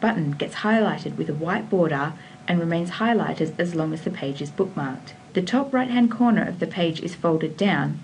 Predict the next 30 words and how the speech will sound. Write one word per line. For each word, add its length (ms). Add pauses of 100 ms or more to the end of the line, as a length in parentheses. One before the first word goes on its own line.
(140)
and 100
the 80
page 360
number 440
is 220
added 400 (200)
to 100
the 80
Bookmarks 460
page 540 (120)
in 100
the 80
left 380
navigation 580
pane. 420 (240)
It 120
is 180
easy 300
to 100
find 300
all 180
of 140
your 100
bookmarks. 640 (240)
Simply 420
click 260
on 120
the 40
Bookmarks 580
tab 400